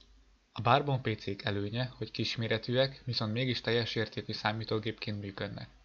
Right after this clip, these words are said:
A Shuttle ezen modelljének egyetlen hátránya, hogy nem lehet bele videókártyát rakni, így a gamereknek nem biztos, hogy ez a legjobb választás, viszont általános otthoni, illetve irodai használatra tökéletes. Gyors, főleg egy S S D-vel, halk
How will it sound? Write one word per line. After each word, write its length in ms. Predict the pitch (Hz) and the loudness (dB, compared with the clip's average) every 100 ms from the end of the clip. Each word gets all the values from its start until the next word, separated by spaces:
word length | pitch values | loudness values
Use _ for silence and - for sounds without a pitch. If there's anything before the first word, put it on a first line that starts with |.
| _ _ _ _ _ _ _ _ _ | _ _ _ _ _ _ _ _ _
A 40 | - | -4
Shuttle 460 | - 135 160 143 | 0 2 4 4
ezen 260 | 139 120 120 | 2 -2 0
modelljének 640 | 117 113 110 107 107 104 | 0 0 0 0 -2 -2
egyetlen 400 | 127 131 110 107 | 0 0 -2 -2
hátránya, 580 | 104 104 - 104 113 127 - - - | -2 -4 -2 -2 0 -4 -8 -20 -10
hogy 160 | 107 | -2
nem 180 | 113 131 | 2 4
lehet 220 | 117 107 | 4 2
bele 200 | 107 104 | 2 2
videókártyát 680 | 104 107 101 107 104 - 98 | 2 0 0 0 -2 -4 -4
rakni, 420 | 120 123 139 135 - | -2 -2 -2 -2 -2
így 200 | 120 110 | -2 0
a 60 | |
gamereknek 640 | 107 123 117 107 - 110 | 0 2 2 2 0 -6
nem 160 | - 127 | -4 -2
biztos, 420 | 113 - 113 110 | -2 -2 -4 -4
hogy 120 | - | -4
ez 120 | 110 107 | -2 0
a 60 | |
legjobb 300 | 107 101 101 | -2 0 0
választás, 640 | 110 123 131 - 113 - - - - - | 2 2 2 0 0 -2 -8 -18 -20 -14
viszont 320 | - - 110 110 | -8 -4 2 6
általános 580 | 127 127 117 104 101 | 6 4 0 -2 -2
otthoni, 440 | - 123 123 117 139 | -2 -2 -2 -4 -4
illetve 420 | 135 110 104 - | -4 -2 -4 -4
irodai 300 | 127 120 113 | -2 0 0
használatra 640 | 101 113 - 113 110 - - | -2 -6 -4 -4 -4 -6 -8
tökéletes. 760 | 110 - 104 101 107 - - - - _ - | -8 -6 -6 -6 -10 -10 -14 -20 -20 _ -2
Gyors, 440 | 120 117 127 - - 165 | 2 4 2 -2 -8 -8
főleg 340 | - 113 113 | 0 2 2
egy 200 | 113 107 | 0 0
S 120 | - | 0
S 100 | 107 | 0
D-vel, 540 | - 120 117 143 156 - | 2 2 2 2 -2 -10
halk 440 | - 113 117 135 | -6 0 2 2